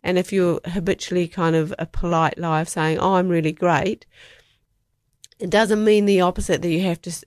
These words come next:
actually divulge every personal problem that's going on for you, but there may be some other comment, some other phrase that you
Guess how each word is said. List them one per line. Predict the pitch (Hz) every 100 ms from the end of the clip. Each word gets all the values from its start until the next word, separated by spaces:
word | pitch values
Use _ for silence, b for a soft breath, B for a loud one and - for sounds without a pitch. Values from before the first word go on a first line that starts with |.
| _
actually | 160 - 190 175
divulge | - 170 175 180 170 165 170 -
every | 170 160
personal | - 175 165 160
problem | 156 185 160 160
that's | 156 - -
going | 175 160 156
on | 175 202
for | -
you, | 160 156 165 B B _
but | 185
there | 220 214
may | 208 214 226
be | 220 196
some | - 220 226
other | 202 180
comment, | - - 214 190 160 - - b b
some | - 226 233
other | 208 180
phrase | - - 196 196 220 208
that | 180 - - -
you | 180 190